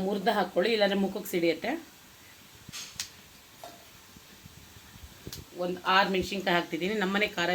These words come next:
ಜಾಸ್ತಿ, ನಾವು ಆರು ಮೆಣಸಿನ್ಕಾಯಿ ಹಾಕ್ಕೋತಾ ಇದ್ದೀವಿ. ನಿಮ್ಮನೆ ಖಾರಕ್ಕೆ ತಕ್ಕಂತೆ ನೀವು ಹಸಿಮೆಣ್ಸಿನ್ಕಾಯಿ ಹಾಕ್ಕೊಳ್ಳಿ.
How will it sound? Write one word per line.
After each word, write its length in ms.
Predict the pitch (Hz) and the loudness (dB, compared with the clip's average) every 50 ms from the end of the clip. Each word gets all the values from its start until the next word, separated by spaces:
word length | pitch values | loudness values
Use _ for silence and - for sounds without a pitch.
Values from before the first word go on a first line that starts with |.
| 170 170 | 0 0
ಜಾಸ್ತಿ, 300 | 160 151 - - 233 269 381 - - - - - - - - - - - - 196 | -2 -4 -4 -4 -4 -4 -4 -6 -10 -18 -20 -20 -20 -20 -20 -20 -18 -10 -4 0
ನಾವು 160 | 190 180 180 175 | 2 4 6 4
ಆರು 100 | 196 196 196 | 4 2 0
ಮೆಣಸಿನ್ಕಾಯಿ 360 | 180 175 - 190 180 180 175 165 | -2 -2 -2 -2 0 2 0 0
ಹಾಕ್ಕೋತಾ 260 | 160 - 160 - 165 151 | 0 -2 -6 -6 -6 -6
ಇದ್ದೀವಿ. 220 | 139 160 196 302 - - - - - - - - - - - | -6 -4 -4 -4 -4 -6 -10 -20 -20 -20 -20 -20 -16 -6 0
ನಿಮ್ಮನೆ 360 | 233 240 247 247 240 233 233 | 2 4 6 6 6 4 2
ಖಾರಕ್ಕೆ 340 | 233 - 196 190 190 190 - - 175 | 2 2 2 2 2 0 -2 -6 -4
ತಕ್ಕಂತೆ 260 | 156 185 196 294 285 254 | -2 -2 -2 0 2 2
ನೀವು 100 | 240 190 170 | 2 2 2
ಹಸಿಮೆಣ್ಸಿನ್ಕಾಯಿ 520 | - - 190 190 180 - 190 175 180 165 180 | 0 -2 -4 -4 -4 -4 -4 -4 -2 -2 -2
ಹಾಕ್ಕೊಳ್ಳಿ. 280 | 175 - 170 208 302 | 0 0 0 0 0